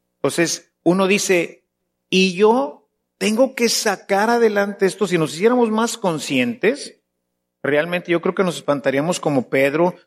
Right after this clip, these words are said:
como Gedeón, como Josué, como todos aquellos que han sido encargados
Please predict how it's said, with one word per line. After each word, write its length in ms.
como 240
Gedeón, 560
como 240
Josué, 720
como 240
todos 340
aquellos 400
que 100
han 100
sido 260
encargados 760